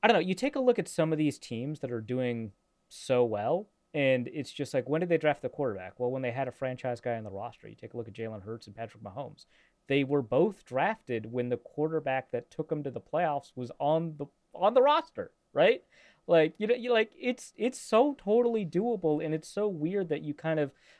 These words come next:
like, obviously you have to manage your locker room when something like that happens, like the Aaron Rodgers thing. You don't want, you know, a, a, a,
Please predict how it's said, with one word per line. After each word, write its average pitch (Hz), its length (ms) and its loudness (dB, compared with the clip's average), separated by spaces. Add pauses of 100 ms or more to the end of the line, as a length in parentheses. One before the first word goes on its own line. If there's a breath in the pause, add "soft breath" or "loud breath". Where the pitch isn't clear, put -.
like, 151 400 6
obviously 208 800 0
you 160 200 -2
have 165 280 0
to 156 80 -2
manage 131 480 -2
your 123 120 -2
locker 113 340 -4
room 151 200 -2
when 156 100 -6
something 175 280 -6
like 160 220 -4
that 160 140 -2
happens, 170 460 -6
like 120 140 -4
the 127 140 -4
Aaron 135 240 -4
Rodgers 127 360 -4
thing. 147 160 -4
You 131 80 -4
don't 151 340 0
want, 123 480 -2 (460 soft breath)
you 160 100 0
know, 117 360 2
a, 123 380 2
a, 113 240 -4 (340)
a, 113 260 -2